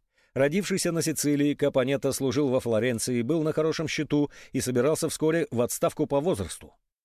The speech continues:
Узнав о гибели Чиничи, он, однако, подал прошение о переводе на место погибшего. Как он сам позднее объяснял,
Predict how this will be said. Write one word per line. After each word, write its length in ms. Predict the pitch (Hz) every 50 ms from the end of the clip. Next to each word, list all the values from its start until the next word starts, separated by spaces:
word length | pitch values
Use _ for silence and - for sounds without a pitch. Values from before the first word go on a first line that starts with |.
| _ _ _
Узнав 360 | 107 95 95 110 127 135 104
о 60 | 123
гибели 340 | 110 107 120 123 120 113 120 104
Чиничи, 460 | - 101 95 117 127 - - 127 - -
он, 140 | 127 127
однако, 380 | 131 113 98 117 131 123 - 131
подал 360 | - - 143 135 131 139 117
прошение 480 | - 117 110 - - 127 127 127 127 117
о 160 | - 135 120
переводе 500 | - 127 113 110 104 101 113 123 127 139
на 120 | 131 120
место 300 | 107 107 113 101 - 120
погибшего. 600 | 92 - 117 120 139 139 - - 98 - - - _ _ _ _ _ _ _ _ _ -
Как 160 | 165 175 170
он 100 | 175 160
сам 220 | - 170 165 151 143
позднее 360 | 151 143 117 151 156 147 139
объяснял, 520 | 131 131 131 113 - 135 131 131 127 -